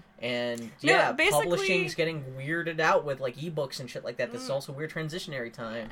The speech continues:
Speaker 2: Nobody
Speaker 1: Yeah.
Speaker 2: knows what's going on. Um,
Speaker 1: So.
Speaker 2: so you can have worse,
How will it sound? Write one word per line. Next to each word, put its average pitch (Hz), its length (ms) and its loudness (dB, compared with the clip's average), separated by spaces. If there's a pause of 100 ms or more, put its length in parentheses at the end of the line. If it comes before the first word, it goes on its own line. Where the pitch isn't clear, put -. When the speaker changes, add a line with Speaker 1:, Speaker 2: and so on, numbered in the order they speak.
Speaker 2:
Nobody 285 440 0
Speaker 1:
Yeah. 269 80 2
Speaker 2:
knows 233 260 -2
what's 208 220 -6
going 196 360 -6
on. 180 500 -10
Um, 202 320 -4
Speaker 1:
So. - 80 -4
Speaker 2:
so 277 60 0
you 294 140 2
can 370 160 0
have 285 260 -2
worse, 214 520 -6